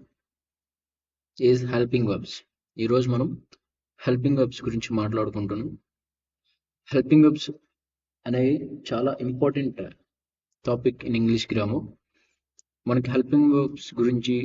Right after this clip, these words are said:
కంప్లీట్ అవగాహన ఉంటే, మనం ఎలా ఇంగ్లీష్ మాట్లాడాలి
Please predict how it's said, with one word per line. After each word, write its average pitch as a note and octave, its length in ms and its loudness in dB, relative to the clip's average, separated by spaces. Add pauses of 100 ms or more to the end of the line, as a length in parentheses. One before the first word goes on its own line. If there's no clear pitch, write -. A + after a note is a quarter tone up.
(400)
కంప్లీట్ B2+ 420 -4
అవగాహన A2+ 500 -2
ఉంటే, G2+ 300 -6 (1040)
మనం A2+ 200 -2 (340)
ఎలా B2 200 2
ఇంగ్లీష్ A#2+ 360 -2
మాట్లాడాలి G2+ 580 -4